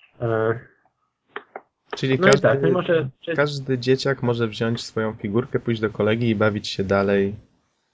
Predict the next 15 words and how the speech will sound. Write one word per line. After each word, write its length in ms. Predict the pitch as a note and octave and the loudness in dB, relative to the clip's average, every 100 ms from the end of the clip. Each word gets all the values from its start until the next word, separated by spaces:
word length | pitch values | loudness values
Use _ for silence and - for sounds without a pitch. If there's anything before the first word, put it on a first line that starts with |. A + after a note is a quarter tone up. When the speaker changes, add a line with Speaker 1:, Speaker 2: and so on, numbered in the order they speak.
| - | -2
Speaker 2:
jakby 300 | A2 G2+ G#2+ | -2 2 0
gdyby 300 | G2 G#2+ G#2 | 0 -2 0
nigdy 160 | G#2+ G#2 | 0 0
Speaker 1:
Tak. 100 | G2+ | -2
Speaker 2:
nic. 340 | F#2+ F2+ - _ _ _ _ _ _ _ _ _ _ - | -2 -4 -12 _ _ _ _ _ _ _ _ _ _ -8
Speaker 1:
Tak, 140 | G#2 - | -6 -6
Speaker 2:
Fajna 120 | C3 B2+ | -6 -4
Speaker 1:
dokładnie. 280 | - - | 2 2
Speaker 2:
sprawa. 400 | G2 G2+ A2+ G#2+ | 2 4 4 4
A 100 | - | 2
czy 140 | B2 C#3+ | 2 0
jest 160 | F3 | 0
tam 80 | G3 | 0
jakiś 260 | F3 D3+ - | 0 -2 -4
koop? 540 | - G2 G2+ F4 - | 0 2 4 2 -2